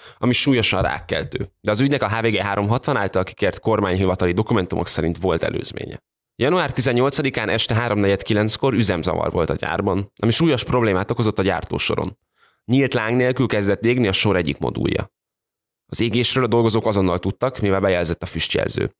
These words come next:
A füstölgő modult a helyiségből a munkások kivitték, a gépsorokat pedig lekapcsolták. Sőt,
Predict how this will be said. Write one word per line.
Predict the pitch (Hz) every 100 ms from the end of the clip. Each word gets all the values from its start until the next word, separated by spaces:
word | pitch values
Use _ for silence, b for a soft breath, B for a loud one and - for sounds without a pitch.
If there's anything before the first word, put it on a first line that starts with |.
| _
A | -
füstölgő | 104 - 113 92
modult | 85 90 101 127 127
a |
helyiségből | 95 104 104 113 117 101
a |
munkások | 98 95 78 87 -
kivitték, | - 104 - 92 90 - B B B
a |
gépsorokat | 135 151 151 113 113
pedig | 123 107
lekapcsolták. | 101 90 - 85 78 69 - - -
Sőt, | - 107 -